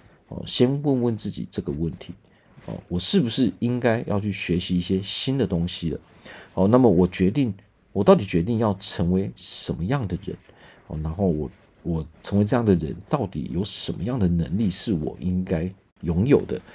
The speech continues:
哦，是必备的能力。哦，那么我到底愿不愿意去学习这些东西？哦，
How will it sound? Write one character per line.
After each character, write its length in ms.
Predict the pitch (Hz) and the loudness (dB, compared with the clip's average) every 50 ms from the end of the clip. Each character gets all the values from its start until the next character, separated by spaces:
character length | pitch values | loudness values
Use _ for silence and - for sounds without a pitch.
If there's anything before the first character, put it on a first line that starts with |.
| - - - | -20 -18 -12
哦， 80 | - - | -10 -8
是 180 | - - - 107 | -6 -2 -2 -4
必 260 | - - 180 160 110 | -2 2 2 2 4
备 220 | - - 151 110 | 8 8 8 8
的 100 | 87 90 | 8 4
能 220 | 78 80 71 78 90 | 0 0 -2 -2 -2
力。 120 | 98 - - - - - - - | -2 -2 -4 -8 -20 -20 -18 -12
哦， 80 | - - | -4 0
那 120 | 85 101 | 2 2
么 160 | 101 98 90 - - - - - - - | 4 4 2 0 -4 -16 -20 -20 -18 -12
我 180 | - 80 76 76 - | -8 -6 -6 -4 0
到 140 | - 110 104 | 4 4 4
底 140 | 85 80 73 | 4 2 0
愿 220 | 87 107 110 101 | 2 2 4 4
不 60 | 90 | 4
愿 180 | 90 98 107 101 | 4 6 6 4
意 60 | 95 | 4
去 180 | 92 - - 101 | 2 -2 -8 -8
学 360 | - - - - - 87 104 | -8 -8 -6 -2 0 0 0
习 160 | 107 - 92 | 0 -2 -2
这 100 | 87 - | 0 2
些 80 | 98 98 | 2 2
东 180 | 101 98 92 | 2 2 0
西？ 240 | 98 98 - 87 85 - - - - - - - | -2 -2 -4 -8 -8 -8 -12 -20 -20 -20 -14 -8
哦， 200 | - 82 80 - | -6 -4 -4 -6